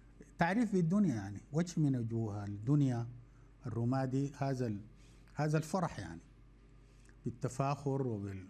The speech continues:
باللهو واللعب البريء، يعني. آه، إذا، إذا لم نحول كرة القدم إلى، آه، مناخ آخر فيه كثير من ال-، الغفلة والآثام.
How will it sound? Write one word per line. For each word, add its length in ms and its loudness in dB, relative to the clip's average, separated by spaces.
باللهو 440 0
واللعب 580 -2
البريء، 420 2
يعني. 280 -8
آه، 200 -4
إذا، 580 -2
إذا 220 2
لم 180 4
نحول 340 0
كرة 340 -4
القدم 420 -4
إلى، 400 -6
آه، 280 -8
مناخ 460 -4
آخر 260 -2
فيه 340 -4
كثير 420 -2
من 200 0
ال-، 240 -4
الغفلة 600 -4
والآثام. 520 -8